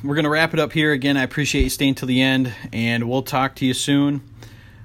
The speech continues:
Uh, have a great weekend. And next week is the fourth, but I do plan on, uh, still putting out an episode on Friday. So hopefully I can get to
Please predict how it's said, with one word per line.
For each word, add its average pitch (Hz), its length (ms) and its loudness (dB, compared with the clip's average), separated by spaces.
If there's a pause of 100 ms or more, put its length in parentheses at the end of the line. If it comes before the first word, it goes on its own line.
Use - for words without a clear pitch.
(140)
Uh, 104 500 -6
have 117 580 -4
a 120 220 -2
great 120 440 -2
weekend. 135 680 -2
And 113 100 -2
next 156 260 -2
week 180 260 -4
is 151 240 -2
the 131 140 -2
fourth, 185 640 -4
but 123 120 0
I 117 80 0
do 139 240 0 (280)
plan 143 500 -2
on, 123 520 -6 (760)
uh, 101 220 -8
still 147 260 0
putting 139 240 0
out 127 140 0
an 113 100 -4
episode 117 400 -4
on 107 100 -2
Friday. 104 520 -4
So 98 340 -6
hopefully 123 340 -4
I 117 60 -2
can 110 200 -6
get 113 240 -4
to 113 420 -4